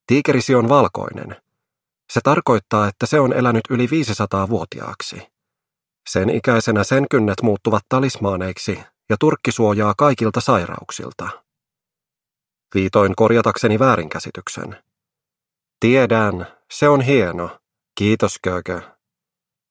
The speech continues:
Jos et pidä siitä, käyn vaihtamassa sen. Kauppialla oli muitakin kuvia. Miten olisi lepakko?"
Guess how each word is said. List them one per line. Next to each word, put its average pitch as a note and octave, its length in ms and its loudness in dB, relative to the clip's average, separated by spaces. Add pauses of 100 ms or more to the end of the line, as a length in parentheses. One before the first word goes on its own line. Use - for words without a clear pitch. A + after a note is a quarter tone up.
(100)
Jos G2 200 2
et G2+ 140 0
pidä C3 200 2
siitä, C3 300 0
käyn C3+ 220 4
vaihtamassa B2+ 600 0
sen. - 320 -12 (580)
Kauppialla A#2+ 560 4
oli A#2 120 4
muitakin A#2+ 480 0
kuvia. - 480 -10 (680)
Miten D3+ 400 2
olisi D3 360 4
lepakko?" - 720 -4